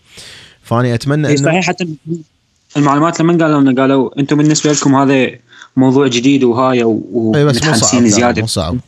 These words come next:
Speaker 2: بس بالنسبه للمعلمين موضوع قديم، لان الصفحه قالت موجوده عندنا من زمان بالمدرسه، وبين فتره وفتره نجربها.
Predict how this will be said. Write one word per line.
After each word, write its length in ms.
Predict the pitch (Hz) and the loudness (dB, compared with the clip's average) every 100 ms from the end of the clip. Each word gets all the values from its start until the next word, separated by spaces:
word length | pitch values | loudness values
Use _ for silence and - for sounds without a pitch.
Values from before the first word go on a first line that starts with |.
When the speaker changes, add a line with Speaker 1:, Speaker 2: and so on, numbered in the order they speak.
| 123 127 117 - - - - | -2 0 0 -2 -12 -14 -4
Speaker 2:
بس 200 | 131 135 | -2 2
بالنسبه 500 | 151 139 147 156 151 | 2 4 4 2 2
للمعلمين 480 | 160 143 156 160 170 | 2 4 4 4 4
موضوع 280 | 160 143 147 | 4 2 0
قديم، 320 | 139 139 139 | 0 2 2
لان 260 | 131 123 113 | 2 2 -2
الصفحه 340 | 123 - 139 139 | -6 -4 -2 0
قالت 200 | 131 123 | 0 2
موجوده 300 | 123 135 131 | 2 2 0
عندنا 180 | 127 127 | 0 0
من 100 | 120 | 2
زمان 280 | 127 135 | 2 2
بالمدرسه، 520 | 120 117 117 117 - 127 | 2 2 0 -2 -2 0
وبين 580 | 117 - - _ 120 | -2 -4 -20 _ -2
فتره 220 | 117 131 135 | -2 -2 -2
وفتره 260 | 131 117 | -2 0
نجربها. 520 | 113 107 113 110 98 | 0 0 0 -2 -6